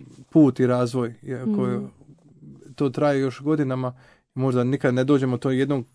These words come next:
Speaker 1: do tog jednog cilja koji smo s-, mi sebi zadali, e, možda se moramo od toga malo odmaknuti, sad
Speaker 2: Mhm.
Speaker 1: ciljat na neke brojke ili nešto
Speaker 2: Da, da, da, da.
Speaker 1: i više te neke, e, blage ciljeve stavit, e,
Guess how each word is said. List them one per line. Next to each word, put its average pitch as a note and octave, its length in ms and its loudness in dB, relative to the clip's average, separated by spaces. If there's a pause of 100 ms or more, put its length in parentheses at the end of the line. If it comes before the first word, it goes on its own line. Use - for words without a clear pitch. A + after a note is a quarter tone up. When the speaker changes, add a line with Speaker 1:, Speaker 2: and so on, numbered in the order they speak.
(260)
Speaker 1:
do B2 220 -10
tog C3 200 -4
jednog C#3+ 220 0
cilja C#3+ 300 0
koji B2 160 -2
smo B2+ 160 -6
s-, - 140 -16
mi C#3 200 -4
sebi C3 260 -2
zadali, D3 420 2 (600)
e, C3 280 2
možda C3+ 260 2
se C#3+ 120 -6
moramo C#3 300 2
od B2 60 -2
toga B2 220 2
malo B2 260 0
odmaknuti, A#2+ 500 -2 (360)
sad G#3 180 0
Speaker 2:
Mhm. G3+ 80 -6
Speaker 1:
ciljat C3 340 0
na A#2+ 100 -2
neke B2 400 -2 (260)
brojke C#3 680 6 (180)
ili C3+ 140 -4
nešto C#3+ 220 -2
Speaker 2:
Da, G#3 80 2
da, G3 180 -6
da, F3+ 140 -10
da. F#3 180 -10
Speaker 1:
i F#3 60 -2
više C3 280 -2
te B2+ 160 0
neke, B2 340 -2 (580)
e, - 40 -10 (380)
blage C3 400 6
ciljeve B2 380 0
stavit, A#2+ 420 -2
e, - 100 -18